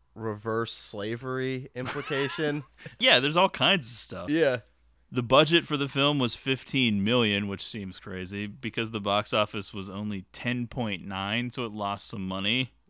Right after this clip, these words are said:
Speaker 1: Mm, yikes.
Speaker 2: One of my favorite things, though, and this is sort of separate from the movie itself, is on the Blu-ray of the movie, like, on the cover, it says, "Two thumbs way up"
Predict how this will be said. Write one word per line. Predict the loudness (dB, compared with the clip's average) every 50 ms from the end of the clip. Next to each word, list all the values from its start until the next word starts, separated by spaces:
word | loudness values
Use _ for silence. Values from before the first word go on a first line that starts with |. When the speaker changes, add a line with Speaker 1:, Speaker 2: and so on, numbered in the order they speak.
| _ -10
Speaker 1:
Mm, | -8 -6 -6 -6 -8 -12 _ _
yikes. | -10 -8 -8 -8 -10 -12 -20 -20 -20 _
Speaker 2:
One | _ -4 2
of |
my | 4 4 4
favorite | 6 6 6 6 6 4 2 0
things, | 0 0 2 2 0 0 4
though, | 4 6 6 6
and | 4 2
this | 0 -2
is | -2 -4 -4
sort | -4 -6 -6 -6 -6 -4 -4
of | -4 -6 -8 -12 -18 -20 -20 _ _ _ _ _
separate | _ -10 -4 -2 -2 -2 -2 -4 -8
from | -6 -6 -6
the | -6
movie | -4 -6 -6 -4 -6
itself, | -8 -8 -8 -4 -2 0 0 0 -2 -4 -8
is | -10 -10 -8 -10 -10
on | -4 -2 -2 0
the | 0 -2
Blu-ray | -4 -4 -8 -6 -4 -2 -2 0 2 2 2 4 4 4 4 2 2 0 -2 -4 -2
of | -2 -2 -2
the | -2 -4
movie, | -2 -2 -2 -2 -2 -2 -4 -4 -4 -4
like, | -6 -6 -8
on | -8 -10
the | -10
cover, | -10 -6 0 0 0 0 0 -4 -4 -4
it | -6 -6
says, | -6 -6 -6 -6 -8 -10
"Two | -6 -4 -4 -4 -4
thumbs | -2 2 2 2 4 2 0 -2 0
way | 2 6 6 8 8 8
up" | 8 6 4 0 _ -18